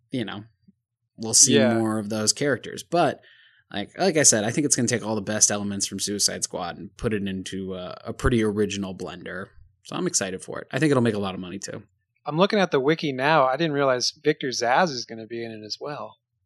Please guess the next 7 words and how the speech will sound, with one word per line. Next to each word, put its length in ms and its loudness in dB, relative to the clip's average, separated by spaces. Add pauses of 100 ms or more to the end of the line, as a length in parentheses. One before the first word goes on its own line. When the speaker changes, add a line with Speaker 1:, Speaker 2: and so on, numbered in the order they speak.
(260)
Speaker 1:
He's 280 4
the, 100 8
like, 300 4
blonde 500 4
boy 380 -2
that's, 500 4
um, 720 -6